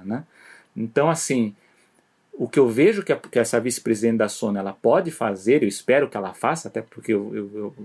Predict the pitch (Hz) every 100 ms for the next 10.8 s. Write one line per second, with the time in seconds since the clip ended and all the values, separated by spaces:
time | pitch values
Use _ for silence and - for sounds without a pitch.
0 | - _ 107 - 104 101 131 127 113 110
1 | 110 104 - 113 120 110 - 101 - 113
2 | 101 _ _ _ _ _ _ 107 _ 143
3 | 143 147 131 147 170 131 120 120 117 127
4 | 117 113 110 117 110 - - _ _ _
5 | _ 101 - 113 120 - 117 104 107 101
6 | 120 123 101 98 101 101 101 104 110 -
7 | - 107 - 110 101 98 - 127 190 -
8 | 160 110 _ _ _ _ _ - 226 185
9 | 139 107 117 127 - 185 165 135 135 127
10 | - 117 113 107 - 170 147 101